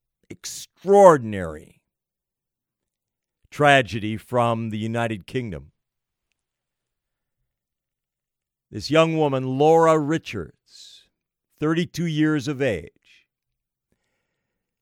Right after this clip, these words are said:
She was at the funeral of her mother, Julie Murphy, in Warwickshire, England. Her mother,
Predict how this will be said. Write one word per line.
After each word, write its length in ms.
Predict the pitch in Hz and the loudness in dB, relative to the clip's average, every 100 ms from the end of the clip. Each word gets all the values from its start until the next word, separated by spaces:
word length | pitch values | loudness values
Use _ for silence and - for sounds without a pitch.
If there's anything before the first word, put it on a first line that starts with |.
| _ _ _ _ _ | _ _ _ _ _
She 240 | - 170 | -8 -2
was 180 | 180 151 | 0 4
at 260 | 180 185 - | 4 4 0
the 120 | 156 | -6
funeral 720 | - 170 214 220 226 208 - | -4 0 2 2 2 0 -2
of 200 | 165 165 | -2 -2
her 180 | 123 156 | -2 -4
mother, 840 | 151 151 156 156 120 104 104 110 92 117 | -4 -4 0 2 0 -2 -4 -6 -12 -20
Julie 440 | 98 143 147 151 | -8 -4 -2 -2
Murphy, 640 | 143 135 127 - 95 82 - _ _ _ _ _ _ _ _ _ _ _ _ | -4 -4 -4 -8 -12 -12 -18 _ _ _ _ _ _ _ _ _ _ _ _
in 260 | 117 120 123 | -10 -6 -2
Warwickshire, 1000 | 160 170 139 120 - - 82 58 - _ _ _ _ _ _ _ _ _ _ _ - | 4 4 4 0 -8 -10 -10 -10 -16 _ _ _ _ _ _ _ _ _ _ _ -20
England. 360 | 76 67 90 92 _ _ _ _ _ _ _ _ _ _ _ _ _ _ _ _ _ | -18 -18 -20 _ _ _ _ _ _ _ _ _ _ _ _ _ _ _ _ _ _
Her 100 | 135 | -6
mother, 580 | 151 170 196 185 160 156 | 0 4 6 6 4 0